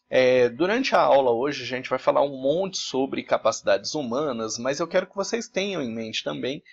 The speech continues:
que os animais são, sim, capazes de realizar boa parte dessas tarefas,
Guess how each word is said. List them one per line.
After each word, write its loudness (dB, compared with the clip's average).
que -12
os -2
animais 0
são, -2
sim, -8
capazes 2
de -6
realizar 2
boa 2
parte 0
dessas 0
tarefas, 2